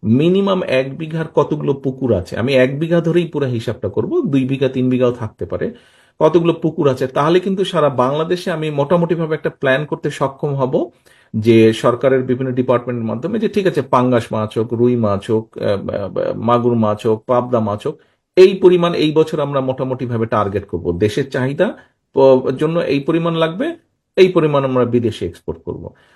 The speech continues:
ধরেন, ঠিক আছে, কোথাও পেয়ারা বাগান আছে, কতগুলো পেয়ারা বাগান আছে, তাহলে দেশে আমার কি পরিমাণ পেয়ারা প্রয়োজন,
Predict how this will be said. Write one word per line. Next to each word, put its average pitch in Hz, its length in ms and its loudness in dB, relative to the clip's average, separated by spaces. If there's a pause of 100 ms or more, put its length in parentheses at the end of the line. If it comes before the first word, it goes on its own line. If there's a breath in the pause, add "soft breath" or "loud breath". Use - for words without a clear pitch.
(220 soft breath)
ধরেন, 180 360 8
ঠিক 175 200 2
আছে, 151 240 2
কোথাও 143 300 0
পেয়ারা 139 380 2
বাগান 95 300 -4
আছে, - 260 -16 (380)
কতগুলো 175 380 4
পেয়ারা 135 360 4
বাগান 90 220 -2
আছে, 82 200 -8
তাহলে 135 260 0
দেশে 135 380 2
আমার 160 200 -2 (200)
কি 180 100 -4
পরিমাণ 160 420 -2
পেয়ারা 143 380 2
প্রয়োজন, 160 480 -4